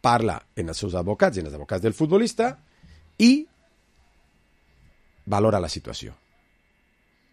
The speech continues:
Diuen, «Ací tens un dilema moral i un dilema judicial.» El moral,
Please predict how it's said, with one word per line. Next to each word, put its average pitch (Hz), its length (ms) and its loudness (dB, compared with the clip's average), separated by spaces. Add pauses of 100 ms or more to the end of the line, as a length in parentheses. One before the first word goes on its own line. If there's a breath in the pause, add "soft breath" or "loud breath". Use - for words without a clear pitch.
(2750)
Diuen, 98 460 6 (760)
«Ací 117 220 -6
tens 110 180 2
un 107 100 0
dilema 104 300 4
moral 220 340 4 (220)
i 113 140 2
un 143 100 2
dilema 135 320 4 (920)
judicial.» 104 680 0 (1300)
El 135 160 12
moral, 226 380 8